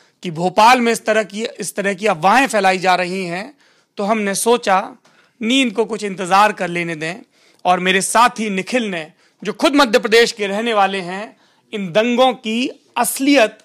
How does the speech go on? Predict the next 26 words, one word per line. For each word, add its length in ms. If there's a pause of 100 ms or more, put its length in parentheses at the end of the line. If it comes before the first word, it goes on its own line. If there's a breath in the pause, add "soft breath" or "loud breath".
(360)
जानने 480
की 120
कोशिश 380
की 360 (300)
और 160
वो 160
असलियत 500 (340)
अब 140
हम 240
आपको 340
बता 280
रहे 220
हैं, 280 (380 soft breath)
ताकि 300
अगली 320
बार 260
जब 180
आपको 320
कोई 220
कहे, 480 (400)
"छुरा 260
चलाओ, 480
धर्म 320
बचाओ", 460 (340)
तो 100
आपको 680